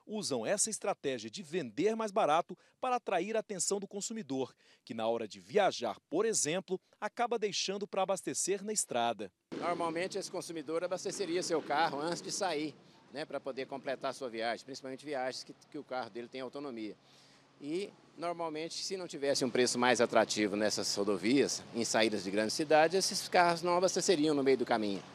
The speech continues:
Speaker 2: Eles pro-, op-, optariam por abastecer na cidade.
Speaker 1: E basta apenas sair dos grandes centros pra encontrar a gasolina numa diferença gigante. Esse posto aqui, por exemplo, próximo de Hidrolândia, a gasolina hoje está sendo vendida a quatro e noventa e nove.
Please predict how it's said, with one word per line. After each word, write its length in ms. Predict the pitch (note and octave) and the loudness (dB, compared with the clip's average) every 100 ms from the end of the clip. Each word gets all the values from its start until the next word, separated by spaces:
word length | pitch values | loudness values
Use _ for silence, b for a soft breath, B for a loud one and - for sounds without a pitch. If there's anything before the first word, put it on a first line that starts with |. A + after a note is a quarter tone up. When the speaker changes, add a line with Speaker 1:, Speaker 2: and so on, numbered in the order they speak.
| - | -14
Speaker 2:
Eles 160 | G2+ - | -12 -2
pro-, 160 | B2+ B2 | -2 0
op-, 320 | A#2+ A#2+ - - | 0 0 0 2
optariam 640 | B2+ - C3 B2 C3 D3+ | 2 4 4 6 4 2
por 120 | D#3+ | 2
abastecer 520 | D#3 D#3 D#3+ - C#3 | 2 2 2 4 2
na 80 | C#3+ | 2
cidade. 500 | C#3+ E3+ A2+ E2+ - - - | 0 0 0 -2 -10 -14 -2
Speaker 1:
E 60 | |
basta 300 | D#4+ D#4+ - | 12 12 12
apenas 340 | C4 C4 C4+ B3 | 12 12 8 8
sair 340 | - G3 A3+ | 10 8 6
dos 200 | G3 F#3 | 0 -4
grandes 340 | - G#3+ B3 A3+ | 0 0 0 2
centros 720 | - - A3 C4+ - B3+ - | 4 4 2 0 -2 -4 -4
pra 300 | - A3 C4 | 0 2 2
encontrar 560 | B3 A3 G3 F#3+ G#3 | 0 -2 0 4 6
a 60 | G#3 | 6
gasolina 580 | F#3 G3 E3 D#3 F3+ G3+ | 6 4 4 -2 -2 -2
numa 100 | G3 | -2
diferença 600 | - - F3 G#3 - G#3+ | -2 -2 0 2 4 2
gigante. 1000 | D3 - - A#3 D#3+ E3 A3 - - - B B - - - | 0 -2 -2 -2 0 2 2 4 2 2 B B -14 -12 0
Esse 220 | E3+ E3+ | 2 4
posto 380 | - F3+ G#3 C#3+ | 6 6 8 4
aqui, 180 | C3+ F#3 | 0 0
por 140 | E3+ | 2
exemplo, 440 | B2 C3+ E3+ F3+ A2 | 2 4 4 2 -2
próximo 460 | C3+ F3 F3+ D#3 | 4 6 6 2
de 140 | B2 D3 | 0 2
Hidrolândia, 600 | G3 D#3 C#3 G3 F#3+ G#3 B - | 4 6 6 6 6 4 B 0
a 40 | F#3 | 6
gasolina 520 | A#3+ A#3+ G#3+ G3+ A#3+ | 8 8 4 4 8
hoje 360 | F#3+ G#3+ B3 | 12 12 10
está 200 | A#3 A#3+ | 6 2
sendo 200 | G#3 A3+ | 2 4
vendida 400 | G#3 F#3 D3 G#3+ F#3+ | 2 2 0 2 6
a 120 | G3 | 4
quatro 420 | - A#3+ B3 A#3+ | 8 6 6 4
e 40 | |
noventa 340 | A3+ F#3 A3 G#3 | 2 2 2 0
e 60 | |
nove. 400 | C#3+ A#2+ A#2+ - | 2 2 2 0